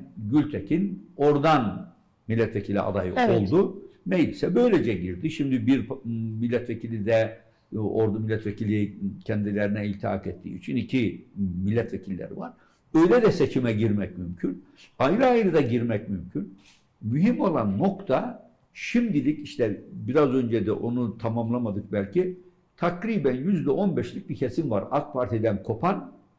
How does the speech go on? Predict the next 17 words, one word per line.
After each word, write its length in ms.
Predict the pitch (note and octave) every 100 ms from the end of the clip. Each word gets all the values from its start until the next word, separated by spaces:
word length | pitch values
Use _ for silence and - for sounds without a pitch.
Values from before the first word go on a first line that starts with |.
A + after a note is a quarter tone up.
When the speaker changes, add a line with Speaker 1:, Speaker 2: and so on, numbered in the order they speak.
| _ _ C3+
Speaker 1:
gidecek 600 | D3+ B2+ G#3 F#3+ - G2
yer 340 | D#3 E3 - F#2
arayan. 420 | F#2 F#2 D#2 D#2+ _ _ _ _ _ _ A2
Bunların 680 | C3+ D#3 E3 F#3 A#3 - - - -
farklı 560 | - C#3+ D#3 - F3 -
kanaatleri 800 | D#3 D#3+ E3+ E3 - D#3 E3 -
var. 100 | - - - _ _ _ _ _
Bunlar 360 | C#3 E3 D3 A2+
genelde 580 | G2 A2+ D#3 D3 A2 F3+
şunu 400 | - G#3 A3 D#3
gördüler: 640 | D#3 B2+ C3 G#2 - - - _ _ _ _ _ _ _
ak 240 | D#3+ F3 -
Parti 360 | A2 - G2+
bu 80 | D3+
memleketin 600 | C#3+ A2+ G2+ G#2+ G2+ G2
problemlerini 760 | - C3+ G#2+ G#2 G2 G#2 B2
çözemiyor. 480 | - G2+ F#2+ - -